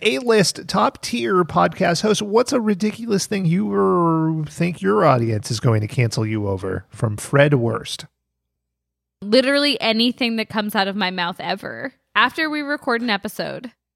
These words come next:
Speaker 2: I say, "Good night, Ben. Good luck handling the end of the night in our household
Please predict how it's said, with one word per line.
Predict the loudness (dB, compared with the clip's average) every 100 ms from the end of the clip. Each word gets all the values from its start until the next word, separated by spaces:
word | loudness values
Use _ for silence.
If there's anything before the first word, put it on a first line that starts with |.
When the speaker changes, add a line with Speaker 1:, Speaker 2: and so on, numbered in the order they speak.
| _ _ _ _ _ _ _ _ _ _ _ _ _ 0
Speaker 2:
I | 2 2
say, | 0 0 0 2 0 -2 -8 _ _ -10
"Good | -4
night, | -2 -2 0
Ben. | 2 2 -2 -4 -2
Good | -2 0
luck | 0 2
handling | 0 0 0 0 0 -2 -6 _
the | 0
end | 2 0
of | -2
the | 0
night | 2 2
in | 2
our | 0
household | 2 0 0 -4 -4 -6